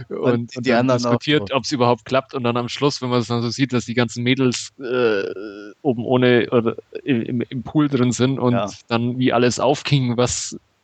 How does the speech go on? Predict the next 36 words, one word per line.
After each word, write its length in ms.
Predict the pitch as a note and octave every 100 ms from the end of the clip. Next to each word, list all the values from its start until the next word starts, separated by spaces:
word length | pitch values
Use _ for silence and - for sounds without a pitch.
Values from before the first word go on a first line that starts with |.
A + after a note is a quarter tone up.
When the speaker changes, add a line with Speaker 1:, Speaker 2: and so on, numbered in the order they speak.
| _
Speaker 1:
so 200 | - -
schäbig 420 | A2+ B2 B2+ B2 -
geplant 680 | A2+ - A2+ - G3 -
war 200 | C3 A#2
Speaker 2:
<laughs> 20 | G#2
Speaker 1:
irgendwie. 560 | C3+ C#3+ D3+ - F3 - - - D4+ - _ -
Speaker 2:
Ähm, 400 | G#2+ G#2+ G#2 G#2 -
Speaker 1:
Ähm. 240 | A2 A2 A2
Speaker 2:
wo 100 | C3
man 160 | C3
sich 140 | B2 A#2+
dann 180 | B2 A#2
auch 180 | B2 A#2+
denkt, 340 | B2 A#2+ A2
wenn's 220 | A#2 A#2
so 60 | G2+
einfach 380 | A#2+ - B2+ A#2
war, 160 | A2+
warum 220 | A#2+ A#2
hab 120 | A#2 A#2+
ich 120 | -
das 180 | C#3 C#3
nie 140 | C#3+
gemacht, 640 | A2 D#3+ C3+ - - -
<laughs> 20 | -
ne? 140 | C3
Speaker 1:
Genau. 400 | B2+ A#2 A2+ C3+ - G3+ - -
Speaker 2:
Also. 460 | G#2 G#2 G2+ G2+ F#2 F#2
Speaker 1:
Ähm, 340 | A#2+ A#2+ A2+ A#2 _ _ -
wa-, 140 | C3 C3
wa-, 140 | A#2+ - _ _ _ _ _
was 180 | C3 A#2
ich 140 | - -
von 100 | C3+
den 120 | A#2+
Figuren, 520 | A2 C#3 E3 D#3